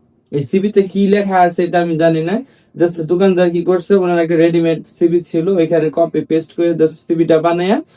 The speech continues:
আমাকে দিয়ে দিছে যে, "Here is your সিভি।" তো এই সিভি দিয়ে আমি কোন কোন জায়গায় জব অ্যাপ্লাইয়ের জন্য চেষ্টা করতেছি, এখন আমি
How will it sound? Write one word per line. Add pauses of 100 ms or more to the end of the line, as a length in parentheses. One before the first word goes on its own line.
(180)
আমাকে
দিয়ে
দিছে
যে,
"Here
is
your
সিভি।" (1000)
তো
এই
সিভি
দিয়ে
আমি
কোন
কোন
জায়গায়
জব
অ্যাপ্লাইয়ের
জন্য
চেষ্টা
করতেছি,
এখন
আমি